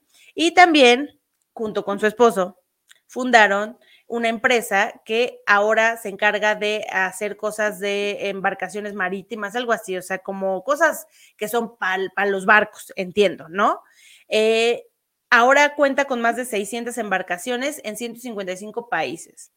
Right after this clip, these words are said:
lo que la convierte en la naviera más grande del mundo. Ahora, eh, si se fijan aquí, hay al-, hay,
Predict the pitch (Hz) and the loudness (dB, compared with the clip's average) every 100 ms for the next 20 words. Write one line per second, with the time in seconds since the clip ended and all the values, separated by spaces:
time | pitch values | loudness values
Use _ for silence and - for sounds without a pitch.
0 | _ _ _ _ - 240 247 254 247 247 | _ _ _ _ 0 0 2 2 2 0
1 | 247 233 240 254 240 208 196 190 220 233 | 0 0 0 -2 0 -2 -2 -2 0 0
2 | 233 226 233 233 226 226 226 233 185 180 | 0 -2 -2 -4 -4 -2 -2 -4 -4 -8
3 | 185 185 165 - _ _ _ _ _ _ | -6 -10 -12 -16 _ _ _ _ _ _
4 | - 254 247 233 240 240 247 294 294 330 | 4 6 8 4 4 0 0 -6 -4 -2
5 | 403 311 233 254 - - 233 240 - 226 | -2 -2 -2 -4 -4 -2 2 2 4 0